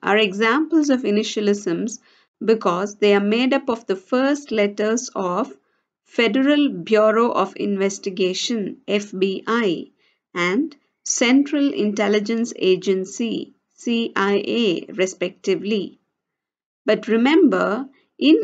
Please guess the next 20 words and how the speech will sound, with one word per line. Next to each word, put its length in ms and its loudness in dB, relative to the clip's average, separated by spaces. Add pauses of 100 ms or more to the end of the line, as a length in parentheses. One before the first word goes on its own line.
initialism, 1000 0 (420)
we 320 2
would 300 -2
not 400 2
pronounce 480 2
them 400 2
as 280 -2
a 100 4
word, 640 0 (280)
but 380 -4
we 180 0
will 200 0
individually 880 0
pronounce 800 0
every 460 0
letter 680 0
of 240 -6
the 220 0
abbreviated 920 -2
term. 440 -2